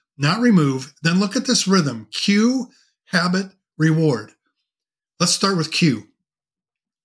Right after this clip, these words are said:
What's the cue? What's the feeling or the situation that immediately precedes the habit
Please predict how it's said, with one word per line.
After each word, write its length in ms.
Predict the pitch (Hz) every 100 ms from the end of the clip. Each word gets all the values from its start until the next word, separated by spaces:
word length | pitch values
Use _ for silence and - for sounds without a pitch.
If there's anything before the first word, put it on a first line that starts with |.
| _
What's 420 | 160 180 226 -
the 120 | - -
cue? 440 | - 214 190 113
What's 320 | 135 202 -
the 100 | -
feeling 840 | - - - 208 190 143 131 190 233 - _ _ _ -
or 100 | 170
the 140 | 143
situation 1080 | - - 233 - 254 165 139 139 151 151 147 _ _ _ 147
that 160 | 160
immediately 800 | 139 135 143 185 220 233 226 214
precedes 720 | 196 196 - - 151 147 131
the 100 | 131
habit 640 | 131 - 156 151 120 -